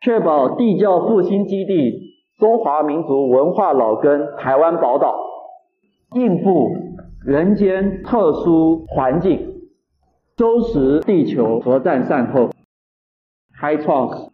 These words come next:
世界未来新境界。”这个是碑文的内容。啊，各位，我当时看到这个碑文哦，哎，我，我看了很久，我发现，你看，师尊讲说，他是要造就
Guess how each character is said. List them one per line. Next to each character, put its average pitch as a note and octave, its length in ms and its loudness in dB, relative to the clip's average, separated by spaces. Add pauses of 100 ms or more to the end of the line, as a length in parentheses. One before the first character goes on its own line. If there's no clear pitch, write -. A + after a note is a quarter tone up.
世 D3+ 260 -2
界 C3+ 460 0 (120)
未 C3+ 220 2
来 G2+ 220 -4
新 B2+ 240 -2
境 A2 180 -2
界。” A2+ 220 -2 (1000)
这 E3+ 80 2
个 D3+ 120 2
是 C3 160 0
碑 C#3 260 0
文 A2+ 160 0
的 G#2+ 80 -2
内 A#2+ 220 -2
容。 F#2+ 300 -10 (1500)
啊， - 120 -8
各 G#3 160 -4
位， E3+ 200 -2 (220)
我 F3 220 -2
当 A#3+ 180 -4
时 G#3 80 -4
看 A3+ 140 -4
到 G#3+ 100 -4
这 G#3+ 80 -2
个 G3+ 80 -2
碑 G#3 240 -4
文 E3+ 220 -2
哦， A#2+ 580 -2
哎， A#3+ 220 4
我， F#3 220 4
我 F#3 120 2
看 A#3 180 -2
了 A#3+ 80 0
很 F#3+ 200 -4
久， F3 120 2
我 C#3 80 4
发 G#3+ 200 -2
现， F#3 280 0
你 C3 60 0
看， D#3 400 -2 (240)
师 A#3 180 -4
尊 A#3 180 0
讲 D3 260 0
说， F#3 560 0 (460)
他 B3 180 0
是 A3 100 0
要 A3+ 200 4
造 A#3 260 2
就 C#3 760 2